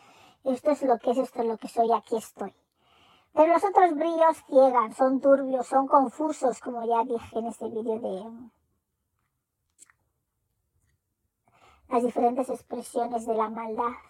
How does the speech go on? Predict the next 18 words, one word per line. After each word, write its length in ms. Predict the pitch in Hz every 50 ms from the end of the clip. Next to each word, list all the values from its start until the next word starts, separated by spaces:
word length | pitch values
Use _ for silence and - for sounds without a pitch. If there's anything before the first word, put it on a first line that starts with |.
| _ _
expresiones 480 | _ - 277 254 - 254 254 285 277
sutiles 600 | - - 269 240 - - 277 285 269 247 - - _ _ _ _ _ _ - - - - - _ _
de 100 | - 233
la 120 | 233 233 226
maldad, 340 | 240 233 233 233 247 240
la 120 | 240 233 -
confusión 1300 | - - 226 214 - - - 240 233 226 - - - - 285 277 285 285 277 262 262 254 226 208 196 - - - _ _ _ _ _ _ _ _ _ _ _ _ _ _ _ _ _ _ _ _ _ _
no 160 | 269 247 240
es 100 | 247 -
buena. 460 | - - 233 233 233 214 202 - - _ _ _ _ _ _ _ _ _ _ _ _ _ _ _ _ _ _ _ _ _ _ _ _ _ _ _ _ _ _ _ _ _ _
Algo 260 | - 262 254 262 254
que 140 | - - 269
no 80 | 269
está 240 | 269 - - 277 285
claro 500 | - - 294 311 311 320 302 247 208 - _
no 140 | _ 254 233
es 120 | 233 220 220
bueno. 400 | 233 226 226 220 214 185 165